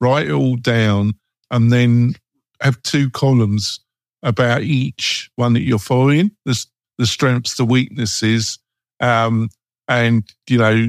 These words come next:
by listening to other people, you'll see what's regularly being said, and then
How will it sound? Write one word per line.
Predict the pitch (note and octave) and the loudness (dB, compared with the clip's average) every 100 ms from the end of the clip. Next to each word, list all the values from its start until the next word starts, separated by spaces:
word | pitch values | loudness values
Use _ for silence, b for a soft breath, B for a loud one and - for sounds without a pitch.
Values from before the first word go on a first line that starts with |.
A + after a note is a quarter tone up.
| B2 | -4
by | - B2 | -2 0
listening | C3+ C#3+ - B2+ | 0 -2 -2 -2
to | - B2 | 0 0
other | B2 | 0
people, | A2 B2+ A2 A2+ | 0 -2 0 0
you'll | A2 A2+ | 0 0
see | - - A#2+ A2+ A2 | -2 -2 0 0 -2
what's | B2 - - | -4 -6 -2
regularly | A#2+ B2 C3 C3 C3 | 0 0 0 0 0
being | B2+ C3+ C3 | 0 0 0
said, | B2+ D3 D3+ F3 _ _ _ _ | -2 -2 -2 -4 _ _ _ _
and | D3 C3 | -2 0
then | C#3 C#3 C3+ | 2 2 0